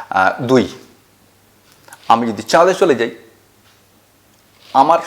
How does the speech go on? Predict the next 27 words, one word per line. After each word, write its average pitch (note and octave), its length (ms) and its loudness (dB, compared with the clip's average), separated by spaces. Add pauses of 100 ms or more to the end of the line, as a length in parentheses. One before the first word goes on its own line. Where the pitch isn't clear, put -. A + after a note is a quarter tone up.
(140)
শরীরের C3 360 0
যে C3 80 0
ভর, G#2+ 320 0 (220)
যেটা A#2 240 -2
পৃথিবীতে D3+ 380 -4
সাত - 260 -6
কেজি, A#2 180 -4 (120)
চাঁদেও D3+ 340 2
ওটা C#3 160 -2 (100)
সাত - 180 -6
কেজি A2 180 -2
থাকবে, - 320 -8 (340)
কিন্তু B2 200 -2
আমার A2 120 0 (120)
ওজনটা E3 400 -2
ওখানে A2+ 200 -4
কমে G#2 220 -6
যাবে। - 200 -2 (1500)
কারণ D3+ 280 4 (360)
পৃথিবী F#3 380 0
আমাকে, D3 460 0 (300)
আহ, G2 180 2 (100)
যতটা C#3+ 480 2
গ্র্যাভিটেশনাল C3 640 0 (140)
ফোর্স C3+ 180 2
দ্বারা B2+ 240 2 (280)
টানছে, F3+ 440 0